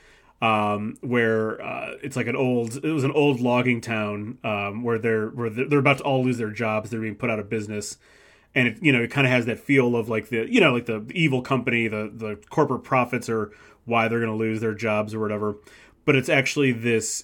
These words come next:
it's actually, it turns into a complete sort of Caddyshack riff, uh, because, uh, a beaver is eating all of the, is eating all the logs before they can actually get them off the, uh,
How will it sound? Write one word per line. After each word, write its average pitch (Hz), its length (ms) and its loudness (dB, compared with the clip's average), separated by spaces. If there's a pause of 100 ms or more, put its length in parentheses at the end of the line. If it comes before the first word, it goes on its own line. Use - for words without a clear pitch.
it's 135 160 -2
actually, 135 440 2
it 120 80 -8
turns 135 260 0
into 127 360 0
a 113 120 0
complete 131 760 -2 (460)
sort 135 280 0
of 104 140 -6
Caddyshack 123 680 2
riff, 101 480 -6 (420)
uh, 110 160 0
because, 120 520 0
uh, 123 300 -4
a 139 80 -2
beaver 127 440 4
is 113 120 -4
eating 120 240 0
all 110 200 0
of 104 100 -6
the, 110 340 -4
is 135 120 -2
eating 139 180 4
all 120 140 0
the 107 80 -4
logs 104 480 -4
before 117 340 -6
they 110 100 -2
can 117 120 -6
actually 107 300 -6
get 107 180 -4
them 107 160 -6
off 110 320 -6
the, 107 260 -4
uh, 95 240 -10